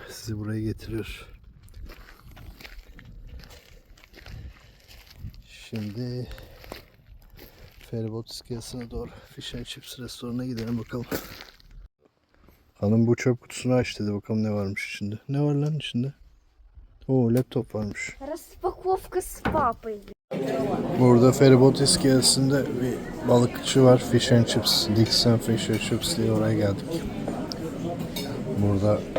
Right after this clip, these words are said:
Speaker 1: yemeğimizi yiyeceğiz. Afiyet olsun. Afiyet olsun İremciğim. Dönüşünüz ücretsiz.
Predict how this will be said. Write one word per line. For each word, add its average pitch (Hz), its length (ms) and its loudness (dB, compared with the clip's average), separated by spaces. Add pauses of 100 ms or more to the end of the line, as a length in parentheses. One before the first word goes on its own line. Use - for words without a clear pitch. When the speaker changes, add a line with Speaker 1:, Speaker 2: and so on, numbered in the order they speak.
Speaker 1:
yemeğimizi 110 540 4
yiyeceğiz. - 640 2 (540)
Afiyet 104 340 -4
olsun. - 300 -4 (960)
Afiyet 131 320 0
olsun 117 240 0
İremciğim. 101 460 -2 (3500)
Dönüşünüz 202 680 12
ücretsiz. 208 1000 12